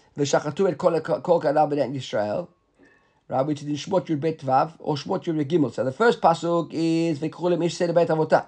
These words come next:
av-, avot." So what have we learned? "V'ikru lem ish se lebeit avot" in pasuk Gimel. I don't need "V'shachatu kol kadam b'nei Yisrael b'nei Arbaim." Tell me it's limited to shutfut when their partnerships doesn't work. So if I've got two psukim and I don't need two psukim, so let me use one of the psukim, something I don't need,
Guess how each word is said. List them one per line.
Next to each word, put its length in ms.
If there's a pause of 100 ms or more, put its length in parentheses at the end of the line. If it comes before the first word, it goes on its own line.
av-, 100
avot." 360 (480)
So 100
what 60
have 100
we 160
learned? 340
"V'ikru 360
lem 160
ish 120
se 100
lebeit 240
avot" 320
in 80
pasuk 240
Gimel. 540 (500)
I 100
don't 240
need 560 (220)
"V'shachatu 480
kol 200
kadam 320
b'nei 60
Yisrael 240
b'nei 200
Arbaim." 260
Tell 140
me 100
it's 140
limited 360
to 60
shutfut 360
when 120
their 100
partnerships 560
doesn't 220
work. 300 (680)
So 140
if 40
I've 60
got 140
two 140
psukim 420 (420)
and 80
I 40
don't 260
need 200
two 120
psukim, 480 (460)
so 80
let 80
me 80
use 260
one 180
of 60
the 60
psukim, 220
something 220
I 20
don't 220
need, 260